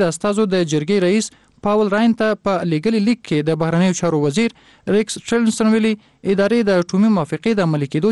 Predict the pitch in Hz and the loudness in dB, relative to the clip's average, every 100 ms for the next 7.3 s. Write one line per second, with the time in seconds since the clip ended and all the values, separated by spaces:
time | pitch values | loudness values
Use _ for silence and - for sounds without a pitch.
0 | 170 156 190 190 151 - 139 - 143 208 | 0 0 0 0 -2 -4 -6 -4 -2 0
1 | 214 226 208 - _ - 196 214 240 220 | 0 0 -2 -6 _ 0 0 2 2 2
2 | - 220 196 214 185 175 156 156 139 143 | -2 -4 0 0 2 0 0 -2 0 0
3 | 226 190 160 151 143 147 165 196 170 185 | 2 2 0 -2 -2 -2 0 0 0 0
4 | 143 143 220 214 _ _ - 202 208 165 | 0 0 0 -4 _ _ -2 0 0 -2
5 | 151 208 - 214 208 147 131 131 131 110 | -2 -4 -2 -2 0 0 -2 -2 -2 -2
6 | - _ _ _ 165 208 220 220 240 247 | -6 _ _ _ -2 2 2 2 0 0
7 | 208 185 220 | 0 0 2